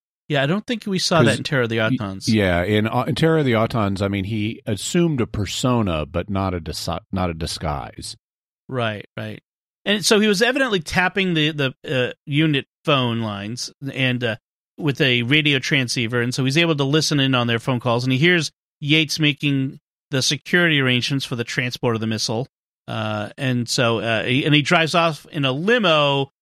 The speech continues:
Speaker 1: being driven by, you know, this, uh, uh, ominous
Speaker 2: Chauffeur.
Speaker 1: chauffeur, yes.
Speaker 2: And, and this is very Bond-like,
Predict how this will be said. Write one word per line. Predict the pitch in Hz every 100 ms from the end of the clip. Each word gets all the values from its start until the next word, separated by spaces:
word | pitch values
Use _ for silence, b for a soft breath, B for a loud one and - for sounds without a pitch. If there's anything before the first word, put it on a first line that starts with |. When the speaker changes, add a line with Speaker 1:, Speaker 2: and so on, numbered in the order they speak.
| _
Speaker 1:
being | 156 147
driven | 135 147 143 127
by, | 127 120 120
you | 120
know, | 113 110 113
this, | 113 - -
uh, | 120 110 -
uh, | 127 110 -
ominous | 117 113 110 -
Speaker 2:
Chauffeur. | 113 98 107 107 90 73 -
Speaker 1:
chauffeur, | - - 127 - 120 101 92 -
yes. | 123 92 -
Speaker 2:
And, | 131 139
and | 127 117
this | 139 -
is | 139 113
very | 120 120 110
Bond-like, | 78 95 98 95 82 76 71